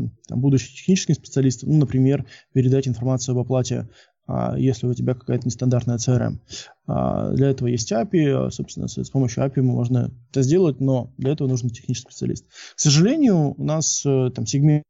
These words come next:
такой, что не все можно сделать руками. При этом мы стараемся чем, ну, максимально упростить, ам,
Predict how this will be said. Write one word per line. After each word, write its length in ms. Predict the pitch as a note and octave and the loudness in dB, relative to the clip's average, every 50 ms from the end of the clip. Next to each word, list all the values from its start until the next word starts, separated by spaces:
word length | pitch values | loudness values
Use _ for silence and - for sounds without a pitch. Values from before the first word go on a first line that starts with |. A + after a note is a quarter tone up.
| - B2 A2 | -8 -6 -4
такой, 400 | B2 A#2+ - F3 G3+ G#3+ F3 C#3 | -4 -2 0 0 2 2 0 -2
что 540 | - - _ - C3+ C3+ C3 C3 C3 B2+ B2 | -4 -8 _ -2 0 0 2 2 0 0 0
не 160 | B2 B2+ B2 | 0 -2 -2
все 280 | - - D#3 D#3 D3+ | -2 0 0 2 2
можно 300 | C#3+ C3+ B2+ A#2+ B2+ A#2+ | 2 2 2 0 0 -2
сделать 460 | A#2 A2+ C3 C3+ C3 B2+ B2 B2+ - B2+ | 0 2 2 2 2 2 0 -2 -4 -2
руками. 420 | B2+ C3 B2 - - - - - _ - - - - | -2 -2 -2 -2 -4 -8 -8 -14 _ -20 -18 -8 -2
При 140 | - F3+ B3+ | 0 0 0
этом 160 | B3+ B3 G3+ | 2 2 0
мы 80 | F3+ | 0
стараемся 640 | - - E3 E3+ F3 F3 E3 C#3 - - C3+ B2+ A#2+ A2+ - _ _ _ _ _ _ _ _ _ _ - - - C#3+ C3+ | 0 0 0 0 2 2 0 0 0 -2 -4 -4 -4 -6 -10 _ _ _ _ _ _ _ _ _ _ -14 -12 -10 -10 -10
чем, 340 | C3+ - - D3+ D3 D3+ D3 C#3 C#3 C3+ C3+ - | -6 0 2 2 4 4 4 4 2 2 0 -4
ну, 240 | - - E3+ E3+ C3 - | -4 -2 0 0 0 -2
максимально 520 | - B2+ B2 - D3 D3 D3 D3 C#3 C3 B2+ | -4 -4 -2 2 4 4 4 6 4 4 2
упростить, 680 | B2 A#2+ B2+ B2+ A#2+ - - - C#3+ C#3 B2+ - - _ _ - - _ _ _ _ - | 2 0 -2 -4 -4 -4 -2 -2 -2 -2 -2 -4 -12 _ _ -20 -20 _ _ _ _ -6
ам, 960 | C3 C3 - B1 B1+ B1+ B1+ A#1+ G1+ G1+ G1+ G1+ - - - - - - | -2 -2 0 0 0 0 0 -2 -2 -4 -4 -4 -4 -4 -4 -6 -8 -10